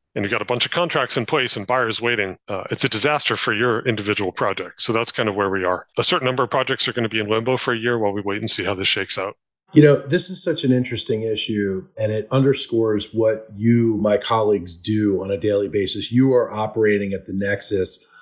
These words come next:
Speaker 2: of climate policy, energy policy, and national security. Tell me why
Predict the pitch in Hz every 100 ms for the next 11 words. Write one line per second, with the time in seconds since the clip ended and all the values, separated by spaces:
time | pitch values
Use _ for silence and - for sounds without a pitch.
0 | _ - 98 80 - 147 139 135 127 127
1 | 120 117 110 - 110 104 - - 139 131
2 | 117 123 113 120 113 107 - 113 107 101
3 | - _ - 123 117 110 104 - 95 -
4 | 101 - 101 95 90 85 - - - -
5 | 180 190 170 151 139 120 107 110 117 120
6 | 117 110 101